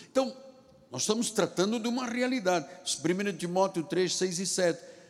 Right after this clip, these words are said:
"Não seja neófito", isto é, falando do pastor, do diácono, do presbítero, bispo,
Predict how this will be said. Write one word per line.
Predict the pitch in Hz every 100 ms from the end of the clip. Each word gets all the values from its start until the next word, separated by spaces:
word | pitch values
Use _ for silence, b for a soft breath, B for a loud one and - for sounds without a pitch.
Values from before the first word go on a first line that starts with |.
| B
"Não | 135 180 208
seja | - 190 151 156
neófito", | 160 160 165 175 175 170 151
isto | - 127
é, |
falando | 107 - 131 151 143
do | 123
pastor, | - 110 - - 156 160 123
do | 113
diácono, | 98 123 151 143 - 110
do |
presbítero, | 104 113 104 101 147 147 113
bispo, | 104 147 147